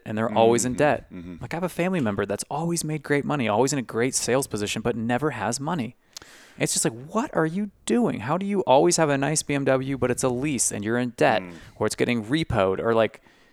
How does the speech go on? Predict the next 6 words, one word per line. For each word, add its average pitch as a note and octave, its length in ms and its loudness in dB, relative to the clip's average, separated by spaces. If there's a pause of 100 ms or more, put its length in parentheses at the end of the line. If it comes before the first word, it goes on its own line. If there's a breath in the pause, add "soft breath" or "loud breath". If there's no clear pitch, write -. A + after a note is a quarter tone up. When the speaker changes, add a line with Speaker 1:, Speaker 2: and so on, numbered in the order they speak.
(180 soft breath)
Speaker 1:
you F#3 160 0
make F#3+ 260 0
consistent - 880 0
good G#3 240 -2
money? G#3+ 520 -4
What?" - 160 -2